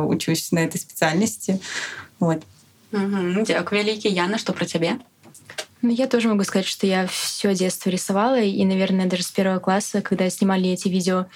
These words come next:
Speaker 3: "Кем ты хочешь стать в будущем?", я всегда отвечала "дизайнер", и вот начиная с первого класса по одиннадцатый я чётко знала, что я буду поступать куда-то в творческий университет.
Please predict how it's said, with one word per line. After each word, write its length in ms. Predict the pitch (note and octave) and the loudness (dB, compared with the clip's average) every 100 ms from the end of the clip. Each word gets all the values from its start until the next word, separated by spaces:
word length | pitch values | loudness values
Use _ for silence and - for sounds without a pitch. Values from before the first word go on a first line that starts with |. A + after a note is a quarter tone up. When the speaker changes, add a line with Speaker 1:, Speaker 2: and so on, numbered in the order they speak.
| - - - | -18 -18 -8
Speaker 3:
"Кем 140 | - G3 | 0 2
ты 60 | |
хочешь 180 | - F#3+ | 2 0
стать 240 | - F#3 F3+ | 0 -2 0
в 20 | |
будущем?", 480 | A3 D#4 - C#4+ C4+ - - - - | 0 0 -2 -2 -2 -6 -20 -12 -2
я 60 | G3 | 0
всегда 200 | - G3 | 2 0
отвечала 360 | G3 - F#3+ | 0 0 0
"дизайнер", 440 | F3 F3+ B3 D#4 A#3 | 2 2 2 2 0
и 240 | - F#3+ | 0 0
вот 180 | F#3+ F#3+ - | 0 -2 -2
начиная 400 | G3 F3+ - F#3 | -2 0 0 0
с 60 | F3 | 2
первого 260 | A3 C4 A3+ | 2 2 2
класса 300 | F#3+ F3+ F#3 | 0 0 -2
по 120 | F#3 | 0
одиннадцатый 480 | F3 A3 B3 - F#3 | 2 2 0 -2 -2
я 180 | F#3 F3+ | 0 0
чётко 300 | F#3+ F#3 - | -2 -2 0
знала, 280 | E3+ F#3 G3 | 0 0 0
что 200 | - F3 | -2 0
я 100 | F3 | 0
буду 220 | E3+ F3 | 0 -4
поступать 420 | E3+ - F#3 A#3+ - | -4 -4 0 0 0
куда-то 300 | F3+ F3+ F3+ | -2 -2 -4
в 120 | - | -6
творческий 640 | - F#3+ - - - F#3+ F3+ | -2 -2 -2 -8 -6 -2 0
университет. 500 | F3+ F3 - G3 | 0 0 -2 -6